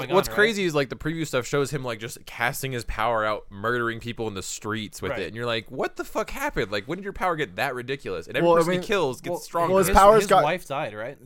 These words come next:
Speaker 3: Just so, so recap
Speaker 2: Oh,
Speaker 3: the last
Speaker 2: yeah.
Speaker 3: couple episodes.
Speaker 2: That's right.
Speaker 3: So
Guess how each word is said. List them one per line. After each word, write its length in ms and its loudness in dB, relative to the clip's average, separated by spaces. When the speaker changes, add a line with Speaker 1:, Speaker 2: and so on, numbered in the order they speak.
Speaker 3:
Just 180 -4
so, 160 2
so 300 -2
recap 380 -8
Speaker 2:
Oh, 280 6
Speaker 3:
the 80 2
last 220 4
Speaker 2:
yeah. 100 4
Speaker 3:
couple 240 4
episodes. 560 -4
Speaker 2:
That's 220 -10
right. 180 0
Speaker 3:
So 640 6